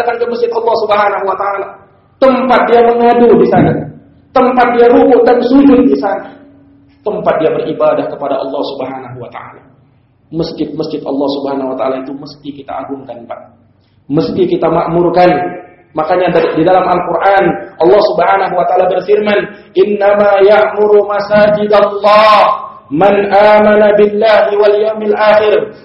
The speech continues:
wa aqamas shalah wa ataz zakah wa lam yakhsha illallah fa asa ulaika ayyakunu minal muhtadin."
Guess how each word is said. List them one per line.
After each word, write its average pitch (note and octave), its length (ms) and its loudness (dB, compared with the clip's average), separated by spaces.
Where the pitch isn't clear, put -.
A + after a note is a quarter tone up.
wa F#3 160 4
aqamas G#3+ 640 2
shalah G3 640 2
wa F#3+ 160 4
ataz G#3+ 400 0
zakah - 640 2
wa F3+ 160 0
lam F3+ 160 -2
yakhsha F#3+ 400 -6
illallah E3 880 0
fa D#3 240 -4
asa D3+ 200 -4
ulaika D3 360 -2
ayyakunu C#3+ 480 -4
minal C3 240 -8
muhtadin." - 640 -14